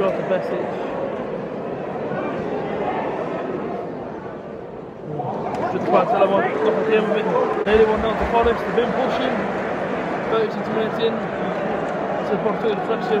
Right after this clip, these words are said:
man, for a corner. Literally inches wide, going one nil down there. Penalty, Nottingham Forest. So, so steady. Yellow card to Shorten. The loose pass is not there on the right hand side. Osborne took it. Played the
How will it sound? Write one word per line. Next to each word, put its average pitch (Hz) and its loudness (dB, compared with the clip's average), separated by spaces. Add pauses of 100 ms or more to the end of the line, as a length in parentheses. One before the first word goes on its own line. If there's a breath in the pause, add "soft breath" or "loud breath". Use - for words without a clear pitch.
man, 208 2
for 202 2
a 190 2
corner. 208 2 (640)
Literally 202 0
inches 190 0 (100)
wide, 196 4
going 196 0
one 196 2
nil 190 2
down 196 2
there. 202 2 (400)
Penalty, 285 8
Nottingham 277 6
Forest. 285 8 (1200)
So, - 8 (240)
so 226 8 (200)
steady. 208 6 (1900)
Yellow - 8
card 233 10
to - 6 (120)
Shorten. - 8 (800)
The 214 6
loose 254 6
pass - 8
is - 4
not 233 4
there 254 6
on 233 6
the 240 6
right 240 6
hand 226 2
side. 247 6 (160)
Osborne 247 6
took 262 2
it. 254 4 (800)
Played 330 6
the - 6